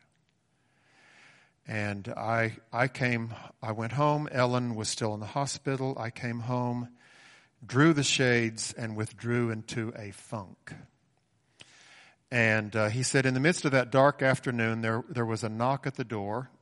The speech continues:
I went to the door, and there stood a woman that I did not know holding a covered dish in her hand.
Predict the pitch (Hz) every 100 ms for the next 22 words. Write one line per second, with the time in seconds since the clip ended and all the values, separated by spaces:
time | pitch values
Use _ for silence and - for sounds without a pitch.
0 | _ 117 117 139 160 143 120 110 101 107
1 | 131 _ _ _ _ - 113 113 135 143
2 | - 156 139 127 127 127 120 113 113 113
3 | 147 160 147 123 113 107 107 104 117 120
4 | 113 110 - 127 110 110 101 120 120 -
5 | 95 98 101 147 123 113